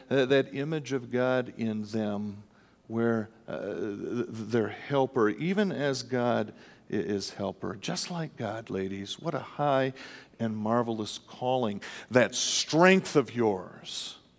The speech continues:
that intended strength that you are, are our helper. And, um, given that strength,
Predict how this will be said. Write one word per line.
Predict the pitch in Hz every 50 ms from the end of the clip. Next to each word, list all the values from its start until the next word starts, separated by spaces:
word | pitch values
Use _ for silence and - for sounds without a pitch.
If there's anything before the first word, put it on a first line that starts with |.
| _ _ _ _ _ _ _ - - - - _ _ _ _ _ _ _ _ _ _ _ _ _ _ _ _ -
that | - 123 117
intended | 123 113 110 - - - - - 175 180 180 139 139 120 107 101 95 - -
strength | - - - - - - 117 107 98 98 95 - - -
that | 104 92 -
you | 110 110 104
are, | 101 101 101 98 - - - -
are | - 104 98
our | - 104 101 101 - - -
helper. | - 123 113 110 - - 95 85 - - - - - _ _ _ _ _ _ _ _ _ _ _ _ _ _ _ - - - - - - - - - - - -
And, | 170 180 180 180 180 160
um, | 160 - - 147 156 156 147 143 143 135 123 120 120 - - - _ _ _ _ _ _ _ _ _ _ _ _ _ _ _ _ _ _ _ _ _ _ _ _ _ _ _ _ _ _ _ _ _ _ _ _ _ _ _ _ _ _ _ - - - _ _ _ _ _ - - 117 110
given | 139 240 269 294 302 240 202
that | 185 170 156 123 -
strength, | - - - - - - 160 156 135 113 104 92 - - - - - - - -